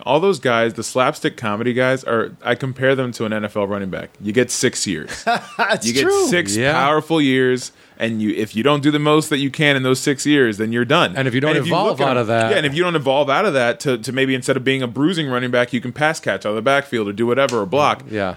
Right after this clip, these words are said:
Speaker 1: It's not gonna happen. So Adam Sandler stayed with the slapstick stuff, and that's great. But
Speaker 3: He, he
Speaker 1: the
Speaker 3: branched
Speaker 1: generation
Speaker 3: out,
Speaker 1: of guys
Speaker 3: though.
Speaker 1: that
Speaker 3: I
Speaker 1: we
Speaker 3: mean
Speaker 1: he, he tried to with the dramatic stuff. You know
Speaker 3: Yeah.
Speaker 1: what I mean? But it's like it's falling off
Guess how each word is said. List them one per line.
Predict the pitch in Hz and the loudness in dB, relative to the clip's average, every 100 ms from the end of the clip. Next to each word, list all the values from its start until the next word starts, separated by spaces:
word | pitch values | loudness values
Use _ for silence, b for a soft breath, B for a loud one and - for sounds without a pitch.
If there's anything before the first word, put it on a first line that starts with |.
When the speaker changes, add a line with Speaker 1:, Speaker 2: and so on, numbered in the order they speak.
| - _ | -10 _
Speaker 1:
It's | - 120 | -4 -4
not | 147 151 | 0 2
gonna | 147 143 | 2 2
happen. | 185 160 110 | 2 0 0
So | 135 | 0
Adam | 120 165 156 | 2 0 -2
Sandler | 160 202 165 | -2 -2 -2
stayed | - 135 | 0 2
with | 143 | 2
the | 131 | 0
slapstick | 147 151 165 131 | 0 0 0 -4
stuff, | - 123 113 | -2 -2 0
and | 123 | 0
that's | 196 | -2
great. | - 165 226 170 - | -2 0 0 0 -2
But | 139 131 - | -2 -2 -2
Speaker 3:
He, | 349 339 | -4 0
he | 233 | 0
Speaker 1:
the | 262 | 0
Speaker 3:
branched | 233 220 170 | 2 2 2
Speaker 1:
generation | - 196 190 - | 2 2 2 2
Speaker 3:
out, | 104 | 2
Speaker 1:
of | |
guys | 143 151 143 | 2 2 2
Speaker 3:
though. | |
Speaker 1:
that | 135 | 2
Speaker 3:
I | |
Speaker 1:
we | 147 | 0
Speaker 3:
mean | - B B | 0 B B
Speaker 1:
he, | - 254 - | -2 -2 -2
he | 208 240 | -2 -2
tried | - 160 214 - | 0 0 0 0
to | |
with | 131 117 | -2 -2
the | 110 | -4
dramatic | 107 110 120 147 | -4 0 2 2
stuff. | - - 101 98 | 0 -2 -2 -2
You | - | -2
know | 170 | 0
Speaker 3:
Yeah. | |
Speaker 1:
what | 127 | 2
I | |
mean? | 135 | 0
But | 131 131 | 0 0
it's | 131 | 2
like | 139 127 - | 2 2 0
it's | - 135 - | -8 -8 -8
falling | - - 147 165 160 127 - - | -10 0 2 2 0 -4 -10 -4
off | 117 120 107 - - | 0 2 0 -4 -12